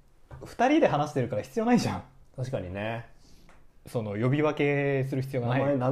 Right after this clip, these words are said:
Speaker 2: 前なくてもね、コミュニケーションできちゃうもんね。
Speaker 1: うん。でも真面目に、まあ、本名をちょっと使いたくないから、
Speaker 2: あー。
Speaker 1: 真面目にこういう、なんつうの、エム-、エムシーネームっていうの？
Speaker 2: あー。
Speaker 1: <laughs> わかんないけど。
Speaker 2: なるほど。自分、自称の名前、
Speaker 1: パーソナリティ。
Speaker 2: パーソナリティを示す名前を。
Speaker 1: ね、うん。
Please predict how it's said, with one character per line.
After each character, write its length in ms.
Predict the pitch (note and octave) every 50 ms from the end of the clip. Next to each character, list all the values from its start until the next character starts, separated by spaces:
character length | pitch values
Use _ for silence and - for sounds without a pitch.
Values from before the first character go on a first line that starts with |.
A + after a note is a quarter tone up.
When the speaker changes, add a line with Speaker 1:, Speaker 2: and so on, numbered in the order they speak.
| C#3+ C#3+
Speaker 2:
前 400 | E3+ E3+ F3 F3 F3 F3 F3+ - -
な 160 | D#3+ E3+ G#3+
く 60 | - -
て 100 | - B2
も 140 | F2+ F2 F#2+
ね、 120 | G#2 G#2
コ 120 | G#2 - A2+
ミ 100 | B2 C3
ュ 40 | C3+
ニ 60 | C#3
ケ 80 | D#3
ー 20 | D#3
シ 60 | C#3
ョ 40 | F#2
ン 40 | F2+
で 100 | G2+ -
き 60 | - -
ち 60 | G#2
ゃ 40 | F#2+
う 40 | D#2+
も 80 | D#2
ん 100 | D#2+ D#2+
ね。 80 | D#2+ D#2+
Speaker 1:
う 420 | G#2 G#2 G2+ G2+ G2+ G2 G2 G2+
ん。 40 | A2+
で 80 | B2 C3
も 80 | B2
真 300 | A#2 B2 B2+ C3+ C3+ F#3+
面 140 | G3+ G#3 A3 A3
目 60 | A#3 B3 A3 E3+
に、 180 | A#2+ - - - - - - - - - - - - -
ま 100 | - C3
あ、 20 | B2+
本 200 | - G3+ B3 B3
名 80 | F3
を 100 | C#3 A#2+ A2
ち 100 | - C#3
ょ 40 | A#2+
っ 40 |
と 60 | - - -
使 260 | - - - A2 G#2+
い 80 | G#2 G#2
た 140 | - A#2+ A2
く 80 | - G2+
な 140 | G2+ G2+ G2
い 80 | G2
か 140 | - - G2
ら、 240 | G2 G2+ G2 F#2+ F#2
Speaker 2:
あ 20 | A2 G#2 G2+ G2 F#2+ F#2+ F2+ F#2 F2+ F2 F2 E2+ E2 D#2+ E2 E2 - - -
ー。 20 | C3 C3+ C#3
Speaker 1:
真 20 | E3 F3+
面 20 | F#3+ G3
目 60 | G3
に 40 | F#3
こ 200 | - - F3+ F3+ F3
う 60 | F3
い 280 | F3 E3+ E3+ E3 E3
う、 100 | E3 - - - -
な 120 | - B2+ C#3
ん 60 | C3+
つ 60 | B2+
う 40 | F#2
の、 160 | F2 F2+ - - -
エ 100 | - A#2+
ム-、 100 | A#2+ C3+ - - -
エ 80 | A#2+
ム 100 | A2+ C3
シ 120 | C3 - D3
ー 80 | C#3
ネ 120 | C#3 C#3 C3+
ー 40 | A2
ム 60 | F#2+
っ 20 | -
て 120 | - G2
い 40 | F#2
う 20 |
の？ 100 | - - - - - - -
Speaker 2:
あ 40 | -
ー。 280 | - - - - - - - - -
Speaker 1:
<laughs> 0 | -
わ 60 | B2+
か 80 | - B2+
ん 40 | A#2
な 80 | G#2+
い 20 | G#2
け 80 | G2 A#2
ど。 40 | G#2
Speaker 2:
な 20 |
る 0 |
ほ 0 |
ど。 240 | G2+ F#2+ F2+ - - -
自 140 | - - G#2+
分、 100 | G2 A2
自 140 | G#2 G2 G2
称 420 | - B2+ A2 G#2 G2+ G2 G2+ G#2+
の 0 |
名 80 | G#2 G2
前、 80 | B2 A#2+
Speaker 1:
パ 80 | A#2 F#2+
ー 60 | F#2+
ソ 120 | C3 B2+
ナ 100 | B2 B2
リ 80 | B2 B2
テ 60 | -
ィ。 20 | A#2+
Speaker 2:
パ 60 | A#2
ー 40 | A#2
ソ 100 | A#2 A2+
ナ 140 | G2+ G2 G2
リ 100 | F#2+ E2 - - - -
テ 60 | G2+
ィ 60 | F#2
を 40 | E2+
示 260 | - - C3+ C3 B2
す 60 | A#2 G#2
名 100 | F#2+ -
前 240 | F2+ F2 E2+ F2
を。 40 | F2+
Speaker 1:
ね、 60 | A2+
う 40 | A2+
ん。 240 | A2+ G#2+ G2+ G#2 -